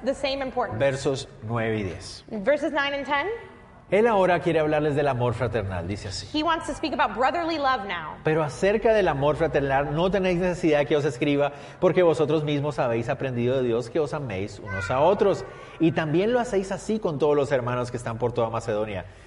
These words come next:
Speaker 2: Pero os rogamos, hermanos, que abundéis en ello más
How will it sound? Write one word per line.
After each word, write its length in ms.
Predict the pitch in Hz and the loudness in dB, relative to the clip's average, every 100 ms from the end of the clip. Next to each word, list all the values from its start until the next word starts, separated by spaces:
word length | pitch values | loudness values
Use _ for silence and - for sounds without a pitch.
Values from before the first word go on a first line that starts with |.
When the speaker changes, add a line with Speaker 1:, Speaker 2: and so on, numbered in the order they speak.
| - - | -20 -4
Speaker 2:
Pero 180 | 117 117 | 0 0
os 80 | 104 | 2
rogamos, 480 | 107 104 151 208 202 | 0 2 2 0 0
hermanos, 560 | 190 127 107 104 - | 0 -2 -6 -12 -16
que 120 | - 95 | -8 -8
abundéis 480 | 87 90 107 131 | -8 -4 -2 -2
en 120 | 190 170 | -4 -2
ello 360 | 127 117 113 113 - - _ | 0 0 0 -4 -14 -20 _
más 520 | 107 131 175 - - | -6 -6 -8 -14 -20